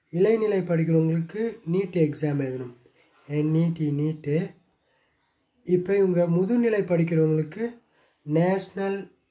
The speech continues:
டெட், நேஷனல், நேஷனல் எக்ஸிட் டெஸ்ட்டு, அதாவது யூ, பி ஜி, பி ஜி படிக்கிறவங்களுக்கு இந்த டெஸ்ட் எழுதுனா தான் அவங்க எழுத முடியும் வியூவர்ஸ். இப்போ கொண்டு வந்திருக்காங்க இந்த வருஷத்துலேருந்து.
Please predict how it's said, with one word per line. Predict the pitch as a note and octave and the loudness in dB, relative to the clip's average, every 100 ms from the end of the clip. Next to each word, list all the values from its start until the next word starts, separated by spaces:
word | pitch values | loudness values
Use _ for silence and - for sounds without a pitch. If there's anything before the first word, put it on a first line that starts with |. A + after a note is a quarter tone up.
| _ _ _ _ _ | _ _ _ _ _
டெட், | E3+ E3 E3 C#3+ - _ | 2 2 -2 -16 -18 _
நேஷனல், | C#3+ D#3 E3 E3 F3 G3 G#3+ - _ _ _ _ _ | -4 0 0 -2 -6 -8 -8 -18 _ _ _ _ _
நேஷனல் | D3+ E3+ E3+ F#3 F3 | -4 -2 -2 -2 2
எக்ஸிட் | D3+ D3+ - D#3+ D#3+ - _ _ _ _ _ _ | 2 2 0 -4 -4 -8 _ _ _ _ _ _
டெஸ்ட்டு, | C#3+ - C3 - _ _ _ C3+ | -10 -10 -14 -18 _ _ _ -4
அதாவது | C#3+ D#3 E3+ G#3+ - _ _ _ - | 0 0 0 -4 -8 _ _ _ -4
யூ, | D#3+ F#3 G3+ F#3 - | 0 2 0 -8 -12
பி | F#3 G3 E3+ | -8 -6 -6
ஜி, | F3 D3+ C3+ _ _ | -4 -4 -4 _ _
பி | _ G3 | _ -8
ஜி | F#3 F#3 | -2 0
படிக்கிறவங்களுக்கு | D#3+ D3 C#3+ C#3+ C#3+ C#3+ G#3+ - _ _ | 0 0 -2 -2 -4 -4 -8 -10 _ _
இந்த | - F3 | -4 -2
டெஸ்ட் | F3 E3+ F3+ | -2 -2 0
எழுதுனா | E3 D#3 | 2 2
தான் | D3+ D#3+ | 0 0
அவங்க | D3 D3 F3+ - _ _ | 0 -4 -6 -10 _ _
எழுத | D#3 D3+ | -2 -2
முடியும் | C#3 C3 C3 - _ | -2 -2 -4 -8 _
வியூவர்ஸ். | C#3+ C#3 C#3 - _ _ _ - | -4 -4 -4 -10 _ _ _ -10
இப்போ | C#3+ - E3+ | -10 -6 0
கொண்டு | E3+ E3 | 2 4
வந்திருக்காங்க | D#3+ D3 C3+ C3+ C3+ | 2 0 -4 -6 -2
இந்த | C#3+ | -2
வருஷத்துலேருந்து. | C#3+ C#3+ C3+ C#3 C3+ C#3 | -2 -4 -6 -4 -2 0